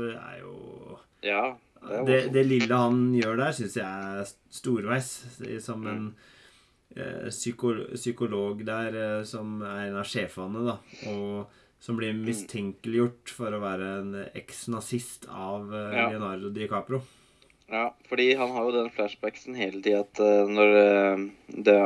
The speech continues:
Speaker 2: han liksom, eh, frigjorde Dachau, da, den der, eh, konsentrasjonsleiren.
Speaker 1: Mm.
Speaker 2: Og det har han jo flashbacks selv hele tiden, og så
Speaker 1: Ja.
Speaker 2: han, han, han surrer vel litt der, fordi flashbacksa er vel,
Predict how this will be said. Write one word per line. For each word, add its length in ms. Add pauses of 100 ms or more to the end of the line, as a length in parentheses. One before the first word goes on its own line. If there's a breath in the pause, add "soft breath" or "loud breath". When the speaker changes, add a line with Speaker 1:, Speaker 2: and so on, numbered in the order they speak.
Speaker 2:
han 380
liksom, 500
eh, 580 (180)
frigjorde 680
Dachau, 540
da, 180
den 280
der, 240
eh, 160
konsentrasjonsleiren. 1120 (180)
Speaker 1:
Mm. 380
Speaker 2:
Og 80
det 100
har 160
han 80
jo 60
flashbacks 580 (100)
selv 200
hele 300
tiden, 340
og 60
så 120
Speaker 1:
Ja. 380 (760 loud breath)
Speaker 2:
han, 180
han, 260 (560)
han 180
surrer 540
vel 180
litt 240
der, 220
fordi 360
flashbacksa 800
er 180
vel, 220